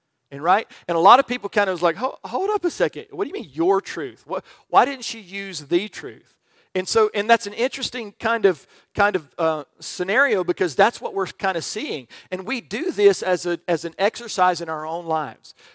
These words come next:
When, when, when something is too difficult, um, oftentimes we block it out. Grief will do this. I mean, you, you've seen this. Maybe this has even happened to you. It's like it's so tragic and so horrible, something that occurred to you, that you just can't face it. There's not enough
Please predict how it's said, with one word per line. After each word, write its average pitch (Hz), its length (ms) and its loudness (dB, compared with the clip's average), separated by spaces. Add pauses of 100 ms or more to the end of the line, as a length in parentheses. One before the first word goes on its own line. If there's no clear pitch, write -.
When, 175 240 -6
when, 208 160 0 (120)
when 180 160 -6
something 254 420 -6
is 196 160 -2
too 208 180 -12
difficult, 156 640 -2 (340)
um, 165 260 4
oftentimes 196 600 2
we 202 100 -6
block 190 400 -2
it 185 60 -6
out. 208 240 -6 (160)
Grief 220 400 -4
will 262 100 -10
do 151 200 -8
this. - 380 -20 (160)
I 156 60 -20
mean, 165 120 -14
you, 202 160 -8
you've 202 200 -8
seen 262 300 -4
this. 185 300 -2
Maybe 190 220 0
this 196 160 -4
has 165 120 -12
even 170 200 -4
happened 180 300 -4
to 156 60 -8
you. 180 200 -12 (260)
It's - 180 -4
like 202 160 2
it's 196 140 -2
so 240 400 0
tragic 214 680 0
and 156 120 -14
so 196 200 -4
horrible, 170 460 -2
something 190 300 -8
that 175 120 -4
occurred 208 360 -4
to 175 80 -14
you, 165 100 -12 (300)
that - 180 2
you 220 100 -10
just 226 300 -4
can't 220 340 -4
face 254 460 -4
it. 135 180 -16
There's 165 220 -6
not 214 220 2
enough 190 260 -2